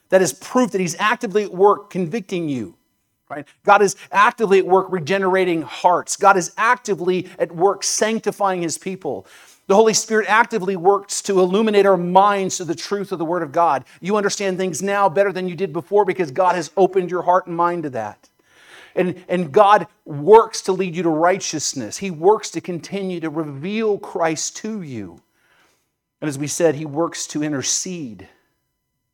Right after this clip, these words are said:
for us, praying on our behalf. When you come before the Lord and you don't know what to pray for as you ought, when you are so just lost for words, but you know that you need to be there, but you can't pray 'cause you just can't. The Lord,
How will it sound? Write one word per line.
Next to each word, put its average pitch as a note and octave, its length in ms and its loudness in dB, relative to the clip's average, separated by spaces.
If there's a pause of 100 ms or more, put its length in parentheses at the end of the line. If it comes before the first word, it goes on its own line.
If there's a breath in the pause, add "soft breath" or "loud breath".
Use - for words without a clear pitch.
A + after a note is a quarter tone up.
(580)
for B2 320 -2
us, A2 140 -6
praying A#2+ 520 -10 (380 loud breath)
on C3+ 80 -4
our B2+ 40 -6
behalf. A#2 360 -10
When A#2 100 -10
you B2+ 200 -8 (200 loud breath)
come D#3 180 -4
before C#3 280 -6
the C3 80 -8
Lord B2+ 300 -4
and A#2 200 -10 (200 soft breath)
you C#3 120 -12
don't D#3 280 -6
know C#3 160 -4
what C#3 320 -2
to C3+ 80 -12
pray D3 260 -4
for C#3 240 -2
as B2+ 140 -6
you B2+ 140 -4
ought, C#3 260 0
when C#3 120 -8
you D3 120 -4
are C3+ 80 -8
so D#3 360 -2
just C3+ 360 -8
lost C#3 440 0
for C3 140 -10
words, C3+ 420 -2
but B2+ 180 -8 (180 loud breath)
you C#3+ 120 -6
know D3 200 -2
that C#3+ 120 -8
you C#3+ 120 -8
need D3 220 -6
to A#2+ 60 -8
be D#3 200 -8
there, C3+ 200 -4
but A#2+ 140 -12
you C#3+ 80 -10
can't E3 400 -6
pray D3+ 240 -4
'cause C3+ 180 -10
you C3 60 -12
just C3+ 140 -12
can't. - 160 -18 (260 loud breath)
The D3 120 0
Lord, D#3+ 480 0